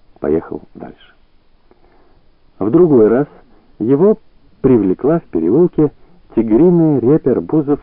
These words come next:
в железной клетке. Он опять остановил машину. «Куплю арбуз и позвоню любовнице», бросил он мне, легко переходя от бескорлупных яиц к крепко корым астраханским арбузам.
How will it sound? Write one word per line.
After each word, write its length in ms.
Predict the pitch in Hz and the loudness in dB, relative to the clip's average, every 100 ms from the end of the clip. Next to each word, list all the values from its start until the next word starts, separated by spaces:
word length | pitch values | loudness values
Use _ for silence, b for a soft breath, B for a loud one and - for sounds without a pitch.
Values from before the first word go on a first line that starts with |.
| - | -8
в 100 | 113 | -12
железной 580 | 101 98 127 123 127 123 | -6 -2 -2 -2 -4 -6
клетке. 600 | - 95 85 - - - b b b - | -6 -4 -4 -6 -16 -16 b b b 0
Он 260 | 190 208 - | 2 0 -4
опять 320 | - - 151 | -8 -4 -4
остановил 440 | 147 - 92 117 | -4 -6 -6 -6
машину. 360 | 113 - 73 69 _ _ b b b b _ | -8 -14 -18 -18 _ _ b b b b _
«Куплю 440 | - 85 80 73 | -12 -6 -6 -6
арбуз 320 | 67 71 139 - - | -8 -2 -2 -2 -6
и 60 | 113 | -10
позвоню 440 | - 67 69 107 | -8 -10 -6 -6
любовнице», 600 | 131 92 69 69 - - - b b - | -4 -4 -6 -8 -14 -20 -20 b b -8
бросил 420 | 85 92 - 73 | -4 -4 -4 -12
он 80 | 69 | -12
мне, 260 | 71 120 175 _ b b _ - | -6 -4 -4 _ b b _ -8
легко 280 | 90 - | -6 -4
переходя 500 | 175 - - 85 95 | -2 -4 -4 -4 -2
от 220 | 95 - 82 | -4 -6 -10
бескорлупных 920 | 80 - - 76 73 71 - 65 - | -8 -10 -8 -4 -2 -2 -6 -14 -10
яиц 240 | - 147 | -2 -2
к 1120 | - - _ _ _ _ _ _ _ _ _ - | -4 -14 _ _ _ _ _ _ _ _ _ -6
крепко 400 | 92 87 - - | -4 -4 -6 -12
корым 420 | - 131 143 123 - | -2 0 0 -2 -10
астраханским 720 | 78 - - 82 80 - 78 | -14 -14 -14 -10 -10 -10 -10
арбузам. 380 | 71 64 64 | -10 -10 -12